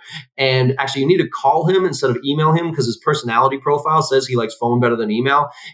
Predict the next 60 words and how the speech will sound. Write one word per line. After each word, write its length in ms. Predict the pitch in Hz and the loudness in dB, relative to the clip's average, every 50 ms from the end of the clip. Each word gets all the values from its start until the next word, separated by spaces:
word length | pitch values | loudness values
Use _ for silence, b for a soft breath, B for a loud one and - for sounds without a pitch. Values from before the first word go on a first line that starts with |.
| B | B
And 100 | 131 131 | 0 2
here's 240 | 139 170 170 165 - | 4 2 2 0 -2
three 140 | 165 165 156 | -2 -2 -2
snippets 360 | - - 147 143 143 131 123 | 0 0 0 0 0 -2 -4
of 100 | 131 127 | -4 -2
things 180 | 131 131 127 123 | 0 0 0 0
to 80 | 123 120 | -2 -4
say 260 | - - 127 123 117 | -2 0 2 2 2
when 140 | 107 107 107 | 2 0 0
you 140 | 107 107 | 0 0
actually 260 | 110 107 - - 107 104 | 0 0 -2 -4 -4 -2
make 160 | 104 104 101 101 | -2 -2 -2 -2
that 120 | 92 87 - - | -4 -6 -4 -4
call. 280 | 95 - - - - _ _ _ _ _ _ _ _ _ _ - | -4 -4 -4 -6 -12 _ _ _ _ _ _ _ _ _ _ -2
And 160 | 139 135 135 | -2 0 0
now 640 | 131 143 160 180 165 143 127 120 117 113 113 113 - - - | 0 0 0 0 2 2 2 2 0 -2 -4 -6 -8 -4 -2
I'm 140 | 123 127 127 127 | -2 0 2 2
be-, 240 | 131 131 131 - - | 0 0 0 -2 -4
now 340 | 123 131 143 165 160 143 131 | -2 0 2 2 2 2 2
I 140 | 120 - - 127 | 0 -2 -4 -4
make 200 | 120 110 - - | -4 -2 0 0
that 160 | 123 117 - | 0 0 0
call 300 | - 220 - 113 101 101 | 0 0 0 0 0 -2
with 80 | 107 | -2
all 300 | 107 117 120 127 135 143 | -2 0 2 2 2 2
that 160 | 151 160 165 165 | 2 0 0 0
information. 680 | 170 165 170 190 165 131 120 120 - 147 151 151 - - | -2 0 0 2 2 2 2 0 -2 -6 -10 -12 -6 -2
I 160 | 95 107 123 | -2 0 0
now 180 | 123 123 127 127 | 2 2 2 4
make 160 | 113 107 107 | 2 2 2
that 160 | - 117 113 | 0 -2 -4
call 220 | - - 104 101 104 | -2 -2 -2 -2 -2
to 80 | 98 - | -2 -4
Bill, 260 | 107 95 87 - - _ _ _ | -6 -6 -6 -10 -14 _ _ _
and 80 | - 113 | -4 -4
I 60 | 113 | 0
can 140 | - 123 113 | 2 2 2
have 100 | 110 107 | 2 0
a 40 | |
genuine, 460 | 107 104 - 120 120 127 139 139 139 135 | -2 0 0 0 2 2 2 2 2 2
real 220 | 127 127 127 127 | 4 4 4 4
conversation. 640 | 127 127 127 127 127 123 - 107 107 104 - 107 104 | 2 2 2 2 2 0 0 -2 -2 -2 -4 -6 -6
And 100 | 101 101 | -6 -4
there's 120 | 104 101 | -4 -6
gonna 160 | - 110 104 | -4 -4 -4
be 80 | 101 101 - | -4 -4 -2
things 200 | - 120 127 123 | 0 0 2 2
that 80 | 127 | 2
are 40 | 123 | 2
gonna 140 | 120 123 123 | 0 0 -2
be 80 | 120 117 | -4 -2
popping 340 | - - 120 120 120 120 | 0 0 0 0 0 0
up 180 | 113 113 117 113 | -2 -2 -2 0
while 200 | 107 107 107 117 117 | 0 2 4 4 2
that 160 | 117 117 - | 2 0 0
conversation 520 | 120 123 120 117 - - 120 117 - 123 | 0 0 0 0 -2 -2 -4 -4 -4 -4
happens 560 | 107 107 104 104 - 107 104 104 104 - B B B B B - | -2 -2 -2 -2 -2 -2 -2 -2 -4 -6 B B B B B 0
that 80 | 117 117 | 0 2
are 20 | |
gonna 140 | 107 104 | 2 0